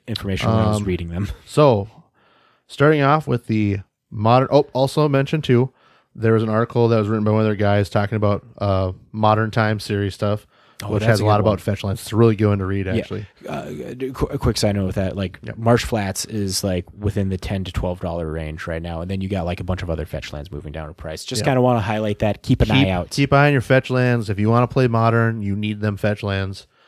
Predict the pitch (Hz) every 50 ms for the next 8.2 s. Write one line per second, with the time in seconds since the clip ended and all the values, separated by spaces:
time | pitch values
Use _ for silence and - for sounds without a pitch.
0 | _ _ _ _ - 127 120 117 107 101 101 104 110 123 120 110 104 98 - -
1 | - 80 - - - 101 131 127 117 - 120 117 - 117 - - 120 117 107 98
2 | - - - 98 90 87 - - - - 131 120 - - 110 101 92 101 92 -
3 | - 95 101 - - _ _ _ _ _ _ _ _ - 123 123 123 120 117 -
4 | - 147 156 156 135 113 104 95 107 139 156 - 160 151 165 170 151 123 110 123
5 | 175 196 190 165 156 180 190 160 120 120 123 120 131 123 107 107 - _ - 98
6 | 127 156 170 147 120 113 104 104 120 139 135 - - - - _ _ _ _ _
7 | _ _ _ _ _ _ _ _ _ _ _ - 120 113 113 107 104 107 107 107
8 | 101 98 98 92